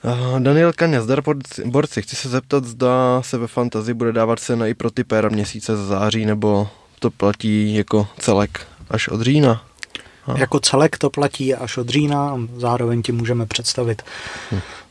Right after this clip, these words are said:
Speaker 2: novinku, která se nám podařila. Eh, ve Fantasy lize máte bodování teď konci po měsících a každý měsíc nejlepší tipér,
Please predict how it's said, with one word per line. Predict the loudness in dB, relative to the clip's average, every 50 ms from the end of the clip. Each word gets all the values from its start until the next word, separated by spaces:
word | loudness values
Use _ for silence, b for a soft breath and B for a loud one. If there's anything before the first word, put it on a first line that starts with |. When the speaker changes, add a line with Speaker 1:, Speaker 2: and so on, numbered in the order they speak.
| _ -4
Speaker 2:
novinku, | -2 2 4 4 4 4 2 0 0 0 0
která | -2 -4 -4 -2 0 0 -2 -2 -2
se | -2 -2 -2
nám | -2 -2 -2
podařila. | -2 -2 -2 0 0 0 0 0 2 2 2 2 2 0 -2 -4 -6
Eh, | -6 -4 -4 -2 -2 -4 -4 -4 -4 -6 -8 -8 -12 -14 -16 -16
ve | -10 -6 -6 -4
Fantasy | -2 -2 -2 0 0 0 0 2
lize | 0 0 0 0 0 0 0
máte | 0 -2 -2 -4 -4 -4
bodování | -4 -2 -2 -2 -2 -2 -2 -2 -2 -4
teď | -4 -6 -8 -8
konci | -6 -4 -2 -2 -2 -2
po | -2 -2
měsících | -2 0 0 0 0 0 -2 -2 -4 -2 -2 -2 -4 -4 -4
a | -4 -2 -2 -2 -2 -2 -2 -4 -4 -6 -4 -2
každý | -2 -2 0 0 0 0
měsíc | 0 0 2 2 2 2 0 -2 -4 -6 -6 -6 B B B B B B B
nejlepší | -2 0 2 2 2 2 2 0 -2 -2 -2
tipér, | -2 -2 0 4 6 6 6 6 4 2